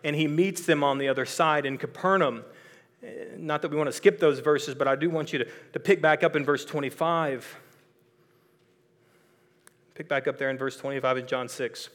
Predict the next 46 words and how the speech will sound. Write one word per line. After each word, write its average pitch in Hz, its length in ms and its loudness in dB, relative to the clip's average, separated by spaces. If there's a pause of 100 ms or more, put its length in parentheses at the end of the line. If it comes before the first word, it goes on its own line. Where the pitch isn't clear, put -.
(600)
"And 175 120 4
when 190 100 6
they 202 100 8
found 220 420 4
him 202 440 4
on 180 140 4
the 175 100 4
other 196 180 6
side 208 300 4
of 170 80 0
the 156 80 0
sea, 190 240 0
they 190 160 6
said 208 240 4
to 185 80 4
him, 147 200 0 (220)
'Rabbi,'" 175 480 6
this 143 160 -2
is 139 120 -6
the 135 80 -4
crowd, 156 420 0 (840)
"'when 190 280 4
did 214 160 -2
you 220 80 0
come 254 240 2
here?'" 156 260 0
Because 143 260 -2
he 170 80 2
didn't 170 180 2
get 170 100 4
in 135 60 -6
the 135 60 0
boat. 170 280 6
They 143 180 4
never 165 260 2
saw 165 200 4
him 147 60 2
get 147 140 4
in 139 80 2
a 123 60 2
boat. 170 380 4
He 180 160 0
just 160 280 -4
was 143 120 -2
all 151 220 6
of 147 100 -2